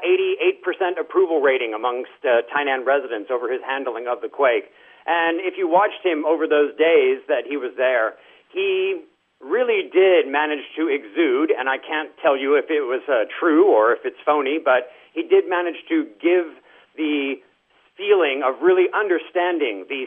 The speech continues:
suffering that the people were going through. He essentially stayed awake for, like, four or five days straight and just walked around the, the site and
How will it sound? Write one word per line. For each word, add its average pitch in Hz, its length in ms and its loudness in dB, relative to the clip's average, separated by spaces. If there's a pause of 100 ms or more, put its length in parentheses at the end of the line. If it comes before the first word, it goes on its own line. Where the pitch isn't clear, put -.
suffering 139 420 -2
that 110 120 -8
the 131 80 -8
people 131 260 -4
were 117 140 -4
going 127 260 0
through. 104 220 -8 (380)
He 392 380 -6 (300)
essentially 165 680 -6 (120)
stayed 190 200 2
awake 180 380 2 (100)
for, 160 120 2
like, 151 180 4 (120)
four 185 260 4
or - 100 -4
five 165 260 0
days 156 220 0 (160)
straight 175 420 2
and 139 160 -10
just 156 220 -4 (160)
walked 147 300 0
around 160 600 0
the, 131 280 -8 (340)
the 139 100 -10 (140)
site 170 420 0
and 127 440 -6